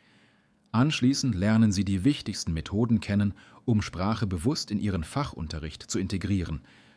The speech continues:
Von der Verknüpfung von Sprach- und Fachlernen über die gezielte Vermittlung von Wortschatz und Textkompetenz bis hin zur Analyse der sprachlichen Anforderungen Ihres eigenen Unterrichtsfachs.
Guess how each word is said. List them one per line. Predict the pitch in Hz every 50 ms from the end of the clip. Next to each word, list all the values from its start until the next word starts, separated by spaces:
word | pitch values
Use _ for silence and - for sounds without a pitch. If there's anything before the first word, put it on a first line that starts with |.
| _ _ _ _ _
Von | - - 87 82
der | 78 73
Verknüpfung | - 78 - - 110 135 131 - - 76 67
von | - 76 71
Sprach- | - - - 87 98 117 - - - - -
und | - 76 -
Fachlernen | - - 110 110 - - 98 98 101 117 143 165 175 - -
über | - 139 139 135 143 139 127
die | 131
gezielte | 120 127 120 - - 104 98 95 87
Vermittlung | - 92 92 113 131 127 147 156 151
von | 123 98 90 80 76
Wortschatz | 92 101 123 - - 170 170 - -
und | 139 107 - - -
Textkompetenz | - 160 175 - - - - 78 73 80 - - 90 85 101 - - - - - - - - _
bis | 95 92 147 196 208 -
hin | - 135 170 208 214
zur | - - 110 98
Analyse | 110 104 95 98 143 190 202 - 101
der | 82 78
sprachlichen | - - - 95 104 110 117 - 85 - - 85
Anforderungen | - 98 120 127 123 - 131 131 123 123 117 127 135 143 151 -
Ihres | - 131 135 143 - - - _ -
eigenen | 85 90 101 117 127 151 165 -
Unterrichtsfachs. | - - - 127 - 85 71 71 - - - - - 71 - - - -